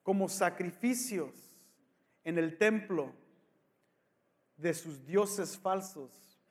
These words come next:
para recibir amor. Y cuando los gentiles escuchan que ellos han sido amados, para ellos es, es una confirmación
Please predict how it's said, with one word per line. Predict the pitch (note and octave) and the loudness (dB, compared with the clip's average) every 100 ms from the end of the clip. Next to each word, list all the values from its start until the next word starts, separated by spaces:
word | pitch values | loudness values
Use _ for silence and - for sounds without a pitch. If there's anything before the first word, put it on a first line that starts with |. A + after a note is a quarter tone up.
| _ | _
para | E3 D#3 | 0 2
recibir | D3+ D#3 - E3 D#3 G3 F#3 C#3+ - _ _ _ | 0 -2 -8 -12 -6 -2 -2 -4 -14 _ _ _
amor. | B2+ C3 B2 - - _ _ _ _ _ _ _ _ _ _ _ _ _ _ _ _ _ _ _ _ _ _ _ | -18 -16 -18 -20 -20 _ _ _ _ _ _ _ _ _ _ _ _ _ _ _ _ _ _ _ _ _ _ _
Y | - | -12
cuando | C#3+ E3 E3 | 0 2 2
los | D#3 | 0
gentiles | - E3 - G3+ G#3 G3 - | -2 -4 -2 0 2 0 -4
escuchan | D3+ - - F#3+ - F3+ D3 C3+ - _ _ _ _ _ _ _ _ _ | -4 -4 -8 -12 -4 -4 -2 -8 -16 _ _ _ _ _ _ _ _ _
que | D3+ | -4
ellos | D#3 F#3 F3 - | 0 0 -2 -4
han | D#3+ E3+ | -4 -4
sido | E3 - F#3+ D#3+ C3+ | -6 -10 -8 -4 -4
amados, | B2 C3+ D#3+ F3 A2+ - _ _ _ _ _ _ _ _ _ _ _ _ _ _ _ - | -4 -6 -6 -6 -12 -20 _ _ _ _ _ _ _ _ _ _ _ _ _ _ _ -4
para | C#3+ C#3+ | 0 2
ellos | E3 D#3+ - | 0 -2 -4
es, | E3 D#3 - - _ _ _ _ _ _ _ _ _ _ _ - | -6 -6 -14 -20 _ _ _ _ _ _ _ _ _ _ _ -8
es | E3 - | -6 -4
una | F#3 F3 E3 | -2 -2 -4
confirmación | - D#3 D3 E3 D3 D3 D3 - - E3+ F#3 F3+ F3 | -8 -12 -10 -8 -8 -8 -12 -12 -12 -4 0 0 -2